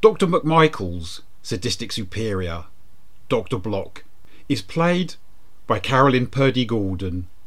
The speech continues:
Stuart Gordon's wife, and her character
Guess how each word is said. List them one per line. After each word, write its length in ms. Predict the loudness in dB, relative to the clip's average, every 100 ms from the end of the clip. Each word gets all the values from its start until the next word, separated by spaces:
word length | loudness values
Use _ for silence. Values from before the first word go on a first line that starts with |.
| -12 -10
Stuart 440 | -6 -2 -2 -2
Gordon's 440 | 0 0 0 0
wife, 520 | 0 0 0 -4 -8 -10 -10 -10 -10 -6 2
and 180 | 2 4
her 120 | 2
character 680 | 2 2 2 0 -4 -2